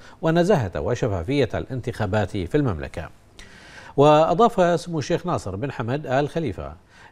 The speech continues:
"نشيد بالجهود الكبيرة والمتابعة المستمرة من قبل صاحب السمو الملكي الأمير سلمان بن حمد آل خليفة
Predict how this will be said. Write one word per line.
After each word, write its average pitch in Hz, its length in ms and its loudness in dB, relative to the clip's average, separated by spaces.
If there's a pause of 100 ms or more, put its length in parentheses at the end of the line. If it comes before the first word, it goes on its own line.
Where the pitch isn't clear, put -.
"نشيد 175 360 2
بالجهود 147 500 0
الكبيرة 135 500 0
والمتابعة 120 760 -2
المستمرة 127 680 -4
من 107 200 -6
قبل 120 520 0
صاحب 127 380 -4
السمو 127 400 -6
الملكي 113 500 -2
الأمير 131 340 -4
سلمان 143 480 -4
بن 107 160 -6
حمد 92 320 -8
آل 131 220 0
خليفة 147 420 -2